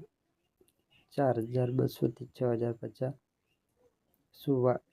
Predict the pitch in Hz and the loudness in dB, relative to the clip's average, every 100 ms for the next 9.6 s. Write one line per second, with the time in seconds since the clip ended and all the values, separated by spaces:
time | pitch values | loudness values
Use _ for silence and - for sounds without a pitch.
0 | - 147 143 135 127 127 131 127 123 - | -6 -2 0 0 2 2 0 -6 -6 -8
1 | - 127 120 127 120 - 127 123 120 120 | -8 -6 -4 -4 -4 -6 -8 -4 -6 -2
2 | 127 135 - _ _ _ _ _ _ _ | -2 -4 -8 _ _ _ _ _ _ _
3 | _ _ - - 165 135 127 123 - - | _ _ -14 -2 0 2 2 0 0 -8
4 | 131 - 156 - 135 123 120 131 131 127 | -10 -6 -8 -6 -8 -8 -8 -8 -6 -2
5 | 127 123 123 - 131 - 131 123 120 - | -2 -2 -4 -4 -6 -2 0 2 0 -4
6 | _ _ _ _ _ _ _ _ _ _ | _ _ _ _ _ _ _ _ _ _
7 | _ - 131 123 123 117 113 123 107 - | _ -6 -2 2 4 4 0 -4 -4 -2
8 | 123 113 110 113 113 - 117 110 117 110 | 0 0 -2 -4 -8 -6 -6 -6 -10 -6
9 | 123 117 123 123 123 | -6 -4 -6 -6 -8